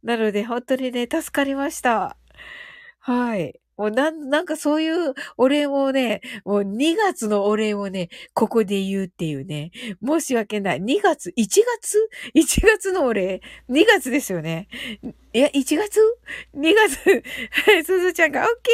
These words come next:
ー」と言ってくださってありがとうございます。あのー、ね、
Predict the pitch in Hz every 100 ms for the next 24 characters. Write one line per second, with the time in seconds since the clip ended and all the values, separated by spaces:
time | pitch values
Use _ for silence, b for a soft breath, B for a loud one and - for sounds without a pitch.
0 | 480 466 381 294 285 311 311 311 311 302
1 | - 269 277 381 427 - 403 392 370 381
2 | 370 381 392 349 330 330 B B B B
3 | - 254 247 247 240 226 220 214 208 208
4 | 240 277